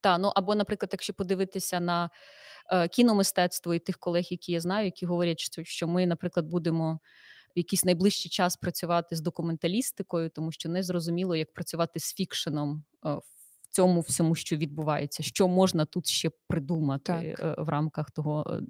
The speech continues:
Speaker 1: де ми зараз знаходимося в історичний момент. Але разом з тим, як би то не було, то, е,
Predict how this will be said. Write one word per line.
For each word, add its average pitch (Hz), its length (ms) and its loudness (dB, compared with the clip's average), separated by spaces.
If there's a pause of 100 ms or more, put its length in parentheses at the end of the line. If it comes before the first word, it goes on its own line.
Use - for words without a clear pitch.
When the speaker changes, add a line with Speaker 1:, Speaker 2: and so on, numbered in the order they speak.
(220)
Speaker 1:
де 165 180 4
ми 160 120 0
зараз 160 240 -2
знаходимося 160 600 -4
в - 20 -6
історичний 160 480 -6
момент. 160 280 -4 (480)
Але 214 160 6
разом 226 240 2
з - 60 -12
тим, 339 160 0
як 247 160 0
би 208 60 -2
то 214 120 -4
не 208 100 -2
було, 208 240 -2
то, 220 320 -4
е, 190 280 4